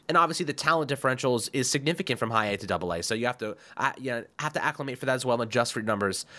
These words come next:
um, is that, for that as well. So I think that when you're looking at Chase Hampton, looking at the numbers,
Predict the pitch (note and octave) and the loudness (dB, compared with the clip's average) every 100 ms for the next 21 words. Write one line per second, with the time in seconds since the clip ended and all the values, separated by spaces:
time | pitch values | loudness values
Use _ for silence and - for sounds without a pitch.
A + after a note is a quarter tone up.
0 | - - - G#2 G2+ G2 A2+ A2 G#2 - | -18 -6 2 2 2 -2 -2 0 0 -2
1 | - - - C3+ B2+ A#2+ A2+ A2+ G#2+ C3 | -12 -10 0 2 4 2 0 0 2 0
2 | B2 - E3+ D#3+ D#3 C3+ - - C3+ B2 | -2 0 -2 0 2 2 -2 -6 -2 2
3 | C#3 D#3 C3+ C3 A2+ G3+ G#3 D#3+ B2+ B2+ | 2 2 -2 -2 0 2 2 2 -2 -4
4 | - - D3+ D3 C3 A#2+ E3 D#3+ C#3+ | -16 -2 0 2 0 4 4 6 4